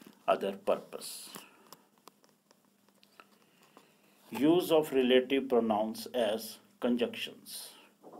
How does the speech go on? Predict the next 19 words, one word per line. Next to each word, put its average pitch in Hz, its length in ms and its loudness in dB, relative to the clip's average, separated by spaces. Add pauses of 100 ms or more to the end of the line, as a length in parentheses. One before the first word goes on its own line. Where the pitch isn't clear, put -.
(840)
The 147 120 8
farmer 143 600 4
is 143 200 -4
very 127 360 4
sad. 113 560 -4 (580)
His 147 200 0
crops 131 840 2 (100)
were 110 280 2
damaged. - 800 -4 (1400)
The 131 120 4
farmer 147 580 6
whose 139 280 0
crops 131 520 2
were 120 180 4
damaged 104 720 -4 (500)
is 131 260 2
very 117 460 0
sad. 101 340 -4 (1500)
Here, 156 460 6